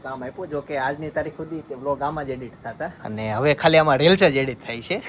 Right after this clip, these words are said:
<laughs> છેલ્લા મહિનાથી રીલ્સ એડિટ થાય છે, બાકી અત્યાર સુધી બધા એડિટિંગ તમે જેટલા જોઈ ને આમાં થયેલા છે. ગાઈસ, પંજામાં આવી જાય ને એવડું નાનું એવું સી પી યુ છે, આ જોવો,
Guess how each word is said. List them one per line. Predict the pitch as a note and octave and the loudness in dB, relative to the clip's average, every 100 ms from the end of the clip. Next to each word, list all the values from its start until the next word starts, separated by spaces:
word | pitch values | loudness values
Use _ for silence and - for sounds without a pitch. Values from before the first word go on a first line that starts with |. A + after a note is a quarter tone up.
| - | 2
<laughs> | A3+ | 4
છેલ્લા | - G#3+ G#3+ | 4 2 2
મહિનાથી | F3+ F#3+ F#3+ F3+ | 0 -2 -4 -4
રીલ્સ | F3 F3 E3+ | -4 -4 -6
એડિટ | D3+ D3 - | -10 -12 -12
થાય | C#3 | -12
છે, | B2+ | -12
બાકી | B2+ B2+ C3 | -12 -12 -12
અત્યાર | D3 - E3+ | -8 0 0
સુધી | E3+ | 0
બધા | D#3+ D#3+ D#3+ E3+ | -4 -6 -4 -2
એડિટિંગ | E3 E3+ E3+ D3+ | -2 -6 -8 -10
તમે | D#3 | -10
જેટલા | D3+ D#3+ D#3 | -8 -6 -2
જોઈ | D#3+ | -2
ને | D#3+ B2+ | -2 -4
આમાં | B2+ A#2+ | -8 -8
થયેલા | - A#2 G#2 G#2 | -4 -4 -4 -8
છે. | G2 G#2 - - | -10 -16 -16 -2
ગાઈસ, | C#3 C3 B2+ | 6 6 4
પંજામાં | - D3 D#3 D3+ C#3+ C#3+ | 2 4 8 8 8 6
આવી | D3+ | 4
જાય | D3 | 4
ને | C3+ | 2
એવડું | B2+ C#3 C#3+ C#3+ B2 | 4 4 4 2 0
નાનું | A#2+ B2+ | 0 0
એવું | B2 A#2 | 0 -2
સી | G#2+ B2+ | -4 -6
પી | - | -4
યુ | G#2+ G2 | -4 -4
છે, | G2+ | -2
આ | G2 F#2 | 0 0
જોવો, | F#2 F#2 | -2 -8